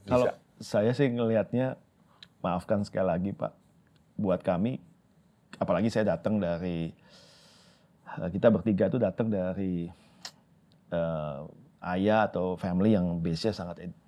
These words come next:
Speaker 1: ya, itu kan education, Bang. Jadi
Speaker 2: Betul.
Speaker 1: kita melihat education is always the gateway, Pak. Em, cuma masalahnya bentuknya gimana nih, gitu kan.
Speaker 2: Betul.
Speaker 1: Eh,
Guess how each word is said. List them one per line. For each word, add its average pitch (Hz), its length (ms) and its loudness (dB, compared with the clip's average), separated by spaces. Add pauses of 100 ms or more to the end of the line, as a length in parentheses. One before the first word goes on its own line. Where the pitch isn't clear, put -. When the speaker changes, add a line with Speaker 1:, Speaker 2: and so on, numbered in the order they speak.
(280)
Speaker 1:
ya, 92 240 -8
itu 82 80 -8
kan 95 160 -6
education, 82 480 -8
Bang. - 160 -12
Jadi 92 80 -4
Speaker 2:
Betul. 95 80 -2
Speaker 1:
kita 104 160 -2
melihat 104 240 -2
education 98 560 -8
is 90 160 -12
always 101 800 -8 (960)
the 92 80 0
gateway, 80 480 -2
Pak. - 160 -18 (880)
Em, 76 400 -4
cuma 98 240 -4
masalahnya 90 640 -4 (480)
bentuknya 110 320 -2
gimana 107 480 -2
nih, 85 160 -14
gitu - 240 -20
kan. 98 40 -12
Speaker 2:
Betul. - 180 -4 (680)
Speaker 1:
Eh, 71 100 -6